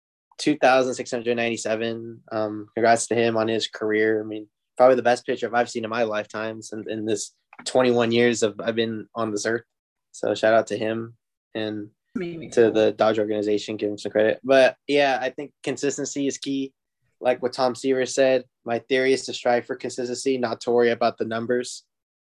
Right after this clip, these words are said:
Speaker 1: It's more about consistency than numbers. And also too, if we can get past the injuries and play consistent ball these next fifty,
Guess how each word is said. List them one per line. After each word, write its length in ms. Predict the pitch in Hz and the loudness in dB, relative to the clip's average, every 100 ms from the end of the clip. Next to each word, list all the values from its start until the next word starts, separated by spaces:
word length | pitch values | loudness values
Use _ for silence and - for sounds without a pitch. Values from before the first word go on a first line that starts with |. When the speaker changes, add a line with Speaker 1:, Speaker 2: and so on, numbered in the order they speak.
| _ - | _ -8
Speaker 1:
It's 140 | 120 | 0
more 140 | 123 123 | 4 6
about 220 | 120 117 | 4 2
consistency 480 | 120 123 117 113 123 | -4 -6 -6 -2 -2
than 160 | 117 | 0
numbers. 480 | 113 113 113 113 110 - | -2 -2 0 0 -2 -2
And 180 | 127 131 | 0 2
also 340 | 131 123 127 | 2 2 -2
too, 260 | 123 123 120 | -2 2 0
if 100 | 117 | 0
we 80 | 123 | -6
can 240 | 117 113 - _ _ _ | -6 -8 -10 _ _ _
get 200 | - 123 | 2 4
past 280 | 131 123 - | 4 2 2
the 140 | 123 | -4
injuries 580 | 123 123 123 127 127 120 | -4 -4 -2 -2 -2 -4
and 180 | 113 107 | -4 -4
play 220 | - 120 | 2 2
consistent 560 | 117 113 123 110 117 110 | 2 -2 0 0 -2 2
ball 240 | 110 117 | 4 6
these 240 | 120 113 117 | 4 -4 -8
next 220 | 113 - | -8 -4
fifty, 320 | 113 - 110 | -6 -6 -14